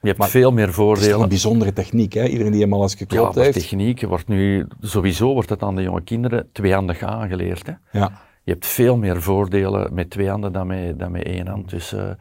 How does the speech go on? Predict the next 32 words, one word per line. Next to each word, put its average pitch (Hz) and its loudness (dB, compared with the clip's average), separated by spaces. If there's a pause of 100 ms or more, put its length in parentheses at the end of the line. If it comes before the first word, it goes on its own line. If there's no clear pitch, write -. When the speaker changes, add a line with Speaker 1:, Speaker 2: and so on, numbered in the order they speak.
(140)
Speaker 1:
je 90 -4
kan 76 -8
ook 80 0
slicen, 101 -2
wat 92 -2
dat 95 -2
je 98 0
met 92 -4
één 90 -2
hand 110 -4
leert. - -4
Speaker 2:
Maar 104 -2
vroeger 139 2
zag 131 0
je 123 -6
het 110 -6
minder 127 0
bij, 113 2
bij 110 0
Speaker 1:
Ja, 110 6
Speaker 2:
mannen, 127 2
Speaker 1:
maar 101 0
Speaker 2:
hè? 98 2
Speaker 1:
nu 101 4
zie 131 2
je 131 0 (100)
het, - -10
eh, 107 -2
minder, 107 0
hè. 165 -6
Dus 95 -4
de 92 2